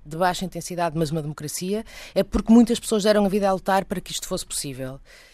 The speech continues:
E se o século vinte foi o século da luta pela liberdade, o século vinte e um vai ser o século da luta pela igualdade.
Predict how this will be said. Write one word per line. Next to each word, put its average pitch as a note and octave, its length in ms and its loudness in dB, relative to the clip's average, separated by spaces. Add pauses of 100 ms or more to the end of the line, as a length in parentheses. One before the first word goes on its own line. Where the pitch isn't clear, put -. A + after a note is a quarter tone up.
(160)
E - 60 -6
se - 120 0
o - 20 2
século A#3 380 4
vinte G#3+ 320 2
foi G#3 140 2
o - 20 0
século G3 340 0
da F#3 80 -2
luta G#3 320 -2
pela F3 360 0
liberdade, E3+ 640 0
o G#3 40 -2
século G3 260 -4
vinte G3+ 180 -2
e G#3+ 60 -2
um - 20 -4
vai G3+ 140 0
ser G3+ 340 -6
o F3 60 -8
século G3+ 340 0
da G3 80 0
luta G3 240 -4
pela F#3+ 160 -4
igualdade. F3+ 460 -4